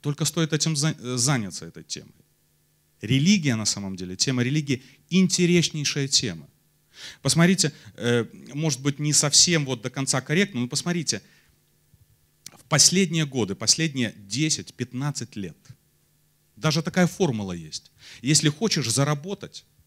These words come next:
как книгоиздатель, писатель, автор, займись религией. Дэн Браун. Гарри Поттер.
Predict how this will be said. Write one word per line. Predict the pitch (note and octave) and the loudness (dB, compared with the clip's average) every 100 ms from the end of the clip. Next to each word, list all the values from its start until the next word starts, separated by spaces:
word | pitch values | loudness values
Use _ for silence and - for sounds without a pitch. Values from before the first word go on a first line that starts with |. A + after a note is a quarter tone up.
| _ _ _ _ _ _ _ _ _ _ _ _ _ _ _ _ _ _ _ _ _ - | _ _ _ _ _ _ _ _ _ _ _ _ _ _ _ _ _ _ _ _ _ -10
как | - A2+ - _ - | -4 -4 -4 _ -6
книгоиздатель, | D3+ D#3 C#3 B2 A2+ C#3+ D#3+ C3+ A2+ - | 0 4 6 4 4 0 0 -2 -4 -10
писатель, | B2 - C#3 D#3+ - A2 | -2 2 2 2 0 -2
автор, | B2 D3+ - A#2 G#2+ _ _ _ _ _ _ - | -2 -2 -4 -12 -12 _ _ _ _ _ _ -4
займись | A2 D3+ E3+ - | 2 4 4 2
религией. | E3 E3+ D#3+ - - - _ _ _ _ _ _ _ _ _ _ _ _ _ _ _ _ _ _ _ _ _ _ | 0 -2 -4 -8 -16 -18 _ _ _ _ _ _ _ _ _ _ _ _ _ _ _ _ _ _ _ _ _ _
Дэн | G2+ D#3 D#3 | 0 2 4
Браун. | E3+ A2 D#2+ - _ _ _ _ - _ _ _ _ _ _ _ _ _ _ _ _ _ _ _ _ _ _ _ _ _ _ _ _ A#2+ | 2 2 -4 -16 _ _ _ _ -20 _ _ _ _ _ _ _ _ _ _ _ _ _ _ _ _ _ _ _ _ _ _ _ _ -2
Гарри | D3+ D#3 | 2 2
Поттер. | D#3+ F#3+ D3+ F#2+ | 4 4 4 0